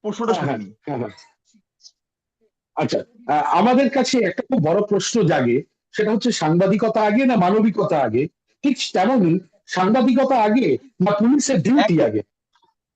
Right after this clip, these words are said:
Speaker 1: একদম, একদম। আমি, আমি একটা বিষয় বলবো, পুলিশের মানবিকতা কোথাও গিয়ে দাঁড়িয়ে একটা প্রবলেমের মুখোমুখি হচ্ছে এই কারণে, কারণ অনুব্রত মণ্ডল যখন পুলিশের মা এবং স্ত্রীকে কেন্দ্র করে যখন
Speaker 2: রাইট।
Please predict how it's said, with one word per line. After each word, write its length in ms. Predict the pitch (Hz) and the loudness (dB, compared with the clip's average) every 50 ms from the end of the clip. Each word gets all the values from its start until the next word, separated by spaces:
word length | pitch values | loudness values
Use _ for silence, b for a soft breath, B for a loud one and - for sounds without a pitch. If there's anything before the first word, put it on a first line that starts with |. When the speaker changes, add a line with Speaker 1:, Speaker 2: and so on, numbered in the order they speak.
| _ _ _ _ _ _ _ _ _ _ _ _ _ _ _ | _ _ _ _ _ _ _ _ _ _ _ _ _ _ _
Speaker 1:
একদম, 320 | - 196 214 208 220 240 226 | -4 -4 -2 -2 -2 -2 -2
একদম। 360 | 226 202 190 180 139 120 110 - | -2 -2 -2 -4 -6 -8 -10 -8
আমি, 240 | - 170 208 254 247 | -6 -4 -4 -4 -4
আমি 200 | - 196 214 240 | -4 -6 -6 -4
একটা 300 | 226 208 208 - 254 240 | -6 -6 -6 -6 -8 -8
বিষয় 260 | 247 226 - 254 233 | -6 -6 -6 -6 -6
বলবো, 360 | 170 180 190 196 151 131 110 | -4 -6 -6 -6 -8 -10 -12
পুলিশের 680 | - _ - 208 214 226 247 - 247 269 269 277 269 226 | -12 _ -12 -10 -8 -8 -8 -6 -2 0 0 0 -2 -4
মানবিকতা 800 | 156 143 151 175 196 208 220 202 180 - - 117 120 - - _ _ _ _ _ _ _ _ _ _ _ | -6 -6 -6 -6 -6 -8 -8 -8 -8 -8 -8 -8 -10 -12 -12 _ _ _ _ _ _ _ _ _ _ _
কোথাও 340 | - 160 175 - 226 247 254 | -10 -8 -4 -2 0 0 0
গিয়ে 160 | 220 269 262 | -2 -2 -2
দাঁড়িয়ে 280 | 247 240 233 247 247 240 | -2 -2 -2 -2 -4 -4
একটা 220 | 233 240 - 254 | -6 -4 -6 -8
প্রবলেমের 480 | 240 - 196 170 165 180 202 208 226 220 | -6 -4 -4 -6 -4 -4 -6 -6 -6 -6
মুখোমুখি 420 | 185 170 - 208 202 208 208 214 | -8 -8 -8 -10 -10 -10 -6 -6
হচ্ছে 300 | 175 151 147 - - 165 | -6 -6 -6 -6 -6 -4
এই 120 | 170 190 208 | -4 -4 -4
কারণে, 360 | - 190 160 147 139 160 196 | -6 -6 -6 -6 -8 -10 -10
কারণ 300 | - 165 165 196 202 175 | -8 -8 -8 -6 -8 -8
অনুব্রত 480 | 147 165 165 190 214 185 233 233 214 254 | -8 -6 -6 -6 -6 -6 -6 -6 -6 -6
মণ্ডল 380 | 240 247 254 254 254 262 247 | -6 -6 -6 -6 -6 -6 -6
যখন 220 | 254 254 262 254 233 | -6 -6 -6 -6 -8
পুলিশের 480 | - 233 220 233 214 - 262 254 233 | -10 -12 -12 -10 -10 -8 -8 -6 -6
মা 300 | 208 190 190 190 202 208 | -4 -2 0 0 2 0
এবং 320 | 208 196 208 208 208 202 196 - _ _ _ _ | 0 0 -2 -2 -4 -4 -8 -14 _ _ _ _
স্ত্রীকে 400 | _ - 175 202 208 208 208 202 | _ -12 -10 -8 -8 -6 -8 -8
কেন্দ্র 340 | - 185 185 185 180 196 190 | -8 -8 -6 -4 -4 -4 -4
করে 200 | 190 190 190 165 | -4 -4 -4 -4
যখন 280 | 160 156 - - 175 | -4 -4 -4 -4 -4
Speaker 2:
রাইট। 140 | 165 156 | -6 -6